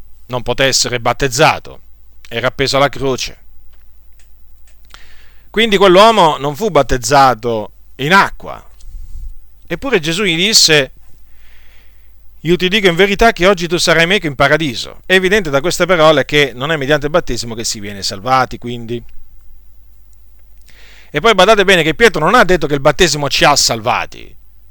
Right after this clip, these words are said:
mediante la resurrezione di Gesù Cristo, no, ci salva. Quindi, come anche dice la traduzione, eh, del Diodati, salva ancora noi per la resurrezione di Gesù Cristo.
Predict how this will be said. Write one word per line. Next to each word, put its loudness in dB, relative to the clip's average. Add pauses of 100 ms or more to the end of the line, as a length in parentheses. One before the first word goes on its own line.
mediante -4
la -2
resurrezione -6
di -10
Gesù -10
Cristo, -10
no, 0
ci -2
salva. 2 (4000)
Quindi, 0 (1400)
come -2
anche 0
dice -2
la 0
traduzione, -2 (120)
eh, -16
del -8
Diodati, -2
salva 4
ancora 2
noi 0
per 2
la 4
resurrezione -2
di -12
Gesù -6
Cristo. -6